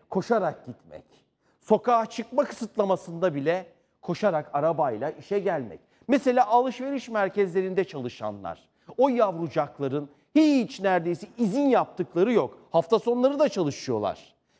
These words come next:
Bir türlü şu alışveriş merkezleri bir gün kapatılamadı. Pazar günleri. Herkes disiplinli alışverişini cumartesiden, cumadan yapacaktı. Olmadı. Şimdi iş yerindeki en önemli stresin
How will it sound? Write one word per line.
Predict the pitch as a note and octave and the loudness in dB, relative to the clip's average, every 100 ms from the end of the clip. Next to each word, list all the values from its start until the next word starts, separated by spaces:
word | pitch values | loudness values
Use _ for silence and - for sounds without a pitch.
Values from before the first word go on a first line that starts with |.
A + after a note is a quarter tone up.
| _ | _
Bir | C4 | -4
türlü | - F3 | -2 -6
şu | D3+ F3+ | -2 -2
alışveriş | E3+ - F3+ E3+ D#3 | -2 -2 -4 -4 -6
merkezleri | C3 A#2 B2+ G#2 A#2+ C3+ - _ - | -6 -6 -10 -8 -6 -6 -8 _ -6
bir | G3 B3+ | -2 0
gün | C#3 F3 | -2 -6
kapatılamadı. | E3+ C#3+ C#3+ - A#2+ F#2 E2 - - _ _ | -6 -6 -6 -4 -6 -6 -10 -18 -20 _ _
Pazar | - D3+ C#3+ B2+ | -4 0 0 -2
günleri. | G#2+ G2 F2+ D#2+ - _ | -6 -16 -16 -16 -20 _
Herkes | - A3 - F3 | 2 2 0 -6
disiplinli | F3 G3+ F3+ - C#3+ D3 F3+ F#3 _ | -6 -4 -6 -4 -2 0 0 -4 _
alışverişini | G3+ G3+ - C#3 B2+ C#3+ D3 | 0 0 -4 -10 -10 -8 -2
cumartesiden, | G#3+ F#3+ D3+ B2+ B2+ C#3 D3+ | 0 2 0 -4 -8 -6 -4
cumadan | G#3 F3+ C#3 E3+ | -2 2 0 0
yapacaktı. | E3 D3 A#2+ G#2 F#2 - F3+ F#3 _ _ _ | -4 -4 -6 -6 -6 -4 -6 -6 _ _ _
Olmadı. | A3 F#3+ C#3 B2 A2+ A2 G#2+ G2+ F#2+ _ | 4 4 0 -4 -4 -6 -4 -6 -8 _
Şimdi | - C#4+ A#3+ C3 F2+ _ _ _ - | -2 0 0 -2 -10 _ _ _ 0
iş | C#4+ C4 - | 2 2 0
yerindeki | F#3 C#3+ C3 C3+ - D#3 D#3 _ _ - | -2 -2 -4 -6 -4 -6 -6 _ _ 4
en | B3+ A#3+ | 4 4
önemli | F#3 C#3+ A#2+ G#2+ G#2+ | 0 -4 -6 -8 -8
stresin | A#2 - - F#3 F#3 F#3 F3+ F3+ | -10 -14 0 0 0 -2 -2 -4